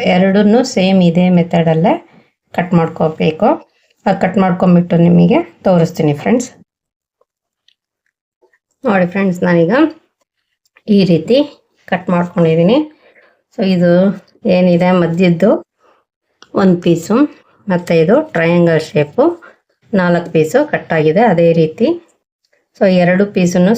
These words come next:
ಸೇಮ್ ಇಟ್ಕೊಂಡ್ಬಿಟ್ಟು ನಾನು ಕಟ್ ಮಾಡ್ಕೊಂಡಿದ್ದೀನಿ. So ಎರಡು ಒಟ್ಟಿಗೆ ಇಟ್ಕೊಂಡು ಆ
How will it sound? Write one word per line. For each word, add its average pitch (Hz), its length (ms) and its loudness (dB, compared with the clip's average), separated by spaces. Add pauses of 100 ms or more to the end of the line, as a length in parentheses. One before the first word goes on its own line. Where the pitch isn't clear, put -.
ಸೇಮ್ 175 300 2
ಇಟ್ಕೊಂಡ್ಬಿಟ್ಟು 165 480 -2 (100)
ನಾನು 165 180 0 (420)
ಕಟ್ 180 220 -6
ಮಾಡ್ಕೊಂಡಿದ್ದೀನಿ. 156 640 0 (1000)
So - 20 -2 (140)
ಎರಡು 175 220 2 (100)
ಒಟ್ಟಿಗೆ 175 380 0
ಇಟ್ಕೊಂಡು 170 440 0 (520)
ಆ 208 100 0